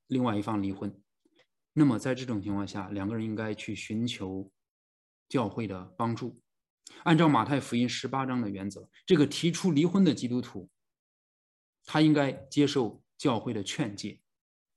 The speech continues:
教会要规劝他按照圣经的原则珍惜他的婚姻。如果他拒绝教会的惩戒，就是坚持要离婚，那么按照马太福音十八章的原则，就把他视为是外邦人，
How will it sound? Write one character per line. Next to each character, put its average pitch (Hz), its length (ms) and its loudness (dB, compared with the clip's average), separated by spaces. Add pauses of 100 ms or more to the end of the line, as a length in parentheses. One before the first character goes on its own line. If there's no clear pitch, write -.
(220)
教 190 200 6
会 175 120 6
要 160 80 6
规 170 220 4
劝 175 240 2
他 107 240 -4 (480)
按 160 160 6
照 139 100 6
圣 147 240 4
经 143 100 6
的 131 80 4
原 104 220 -2
则 104 180 -6
珍 139 280 2
惜 131 320 -4 (300)
他 120 120 -6
的 104 100 -4
婚 104 200 -8
姻。 95 240 -10 (520)
如 190 120 6
果 185 80 10
他 160 140 2
拒 233 320 6
绝 117 360 -4 (120)
教 120 360 4
会 120 280 0
的 98 220 -4
惩 98 260 -2
戒， 107 260 -4 (240)
就 214 240 6
是 123 140 0
坚 131 260 2
持 113 80 -4
要 113 100 0
离 101 120 -4
婚， 98 320 -10
那 156 100 4
么 143 100 6
按 135 160 4
照 127 80 2
马 113 160 2
太 117 140 -2
福 - 100 -10
音 110 120 -2
十 - 160 -6
八 110 100 0
章 110 100 -2
的 101 80 0
原 92 220 -8
则， 92 180 -14 (480)
就 113 240 0
把 98 220 -6
他 107 140 -6
视 110 220 -4
为 101 120 -2
是 95 160 -6
外 107 180 -2
邦 95 160 -8
人， 92 160 -16